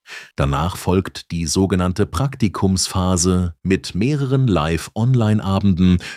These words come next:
und das Abschlusswochenende. Viele Teilnehmende sammeln bereits während der Praktikumsphase praktische Erfahrungen, indem sie direkt mit eigenen Anwendungen beginnen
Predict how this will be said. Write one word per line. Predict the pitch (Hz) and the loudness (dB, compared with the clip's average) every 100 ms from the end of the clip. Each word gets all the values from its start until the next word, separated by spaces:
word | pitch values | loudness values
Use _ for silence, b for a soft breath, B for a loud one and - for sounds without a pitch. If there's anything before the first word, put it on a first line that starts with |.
| B | B
und | 160 175 - 135 | -2 -2 -2 -2
das | 135 - | -2 -4
Abschlusswochenende. | 131 - 80 - 69 64 71 58 - - _ _ B B B - | -4 -2 -2 -4 -4 -4 -4 -4 -6 -10 _ _ B B B -10
Viele | - 165 190 180 | -2 2 2 0
Teilnehmende | - 131 143 78 67 67 64 - | 0 2 2 2 -2 -4 -6 -10
sammeln | - 87 98 95 80 | -6 -2 0 0 0
bereits | 82 87 90 - | -2 -2 -4 -4
während | 87 82 85 78 | -2 0 -2 -2
der | 85 | -2
Praktikumsphase | - 120 - 90 92 90 - 87 87 78 87 80 | -2 -4 -2 -4 -2 -2 -2 0 0 0 -2 -2
praktische | 131 131 - 123 - | -4 -6 -4 -4 -2
Erfahrungen, | 107 110 - 135 104 87 82 80 78 B B B | -2 -2 0 0 0 0 0 0 -2 B B B
indem | 117 123 110 | 0 2 2
sie | 110 | 0
direkt | 113 151 131 135 - - | 0 0 0 -2 -8 -10
mit | 69 - | -10 -6
eigenen | 92 123 123 117 117 | -2 0 0 0 0
Anwendungen | 101 95 80 80 85 87 80 | 0 0 2 2 2 2 0
beginnen | 78 87 85 82 78 | -2 0 0 -2 -4